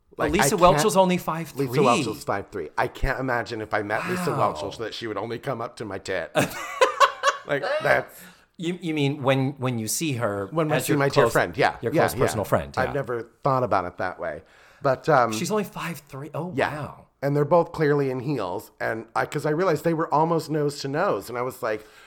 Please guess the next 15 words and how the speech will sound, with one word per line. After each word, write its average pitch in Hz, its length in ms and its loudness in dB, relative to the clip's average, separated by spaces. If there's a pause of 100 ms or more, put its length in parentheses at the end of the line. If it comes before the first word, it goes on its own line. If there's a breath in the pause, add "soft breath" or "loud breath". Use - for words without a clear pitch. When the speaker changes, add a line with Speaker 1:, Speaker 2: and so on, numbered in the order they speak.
(120)
Speaker 2:
"What? 214 480 -6
How 294 320 -4
tall 208 680 -2 (380 soft breath)
Speaker 1:
Yeah. 151 220 2
Speaker 2:
<laughs> 127 100 0
are, 143 200 2
are 123 200 0
they?" 101 160 -4
So 143 220 -2
I 127 60 0
looked 139 260 -4
it 147 120 -2
up. 120 300 0
Blair, 143 420 0 (120)
well, - 240 4